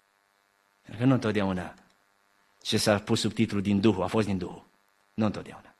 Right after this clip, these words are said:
Este vremea să revenim la cuvânt. Pentru că în vremurile acestea de pe urmă trebuie să ne apropiem de cuvântul lui Dumnezeu.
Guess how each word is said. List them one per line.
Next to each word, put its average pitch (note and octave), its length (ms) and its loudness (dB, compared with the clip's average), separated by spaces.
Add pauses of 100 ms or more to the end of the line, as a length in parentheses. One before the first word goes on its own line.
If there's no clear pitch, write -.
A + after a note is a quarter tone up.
(1600)
Este - 180 -12
vremea B2+ 220 2
să A#2+ 120 -2
revenim A2 300 0
la A2 80 -2
cuvânt. G#2+ 460 -8 (680)
Pentru - 160 -20
că - 60 -16
în F2+ 60 -8
vremurile A2+ 360 2
acestea A2+ 280 -2
de G2 80 -2
pe G2 120 -2
urmă G#2 400 -2 (320)
trebuie G2+ 440 -2
să - 180 -6
ne F#2 80 -4
apropiem G2 340 -2
de F#2 80 0
cuvântul F2+ 360 -8
lui F2 80 -8
Dumnezeu. - 460 -10